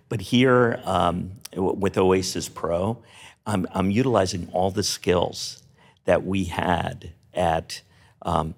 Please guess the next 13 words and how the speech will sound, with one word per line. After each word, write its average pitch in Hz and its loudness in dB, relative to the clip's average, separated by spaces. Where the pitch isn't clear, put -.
those 92 2
firms 87 0
in 92 0
the 90 0
past. 85 -2
And 95 0
what's 110 0
really 143 2
exciting 104 -2
is 87 -2
a 95 -2
year 110 0
ago, 82 -2